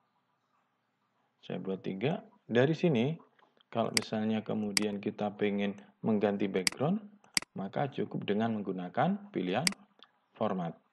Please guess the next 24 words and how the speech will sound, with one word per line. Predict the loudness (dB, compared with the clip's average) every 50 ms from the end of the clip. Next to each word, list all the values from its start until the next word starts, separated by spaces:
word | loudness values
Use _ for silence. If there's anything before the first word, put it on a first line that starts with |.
| _ _ _ _ _ _ _ _ _ _ _ -10
Dari | -6 -6 -6 -4 -4
format, | -4 -2 2 4 6 6 6 4 2 -4 -16 -18
shape | -18 -8 -6 -6 -6 -6 -4 -2
fill-nya | 0 0 0 0 -2 0 2 2
kita | 2 2 0 -2 0
ganti | 0 0 -2 -2 -2 -2 -4 -4 -4 -8 -16 _ _ _ _ _ _ _ _ _ _
dari | -2 0 2 2 2 0
warna | -2 -4 -4 -4 -4 -4 -4 -4 -6 -6
yang | -4 -4 -4 -4 -4 -4
tadi | -4 -4 -4 -2 -2
biru, | 0 2 2 2 2
misalnya | 0 -4 -4 -4 -4 -4 -4 -2
jadi | -2 0 0
merah. | 2 4 4 2 2 0 -6 -16 -20 -20 -12 -8 -8
Nah, | -8 -4
sudah | -4 0 2 2 0 0 -4 -16 _
jadi | -8 -8 -6 -6 -6
merah. | -6 -6 -6 -6 -8 -12 -20 -20 -20 -20 -20 _ _ -20 -20 -20 -20 -20 -20 _ -10
Yang | -8 -6 -2 0 0 0
ini | 0 0 -2
misalnya | -2 -4 -4 -4 -4 -4 -4
kita | -4 -4 -2 -2 -2
ganti | -2 -4 -4 -2 -2 -2 -2 -2
menjadi | -2 0 0 0 0 2 0 -2 -2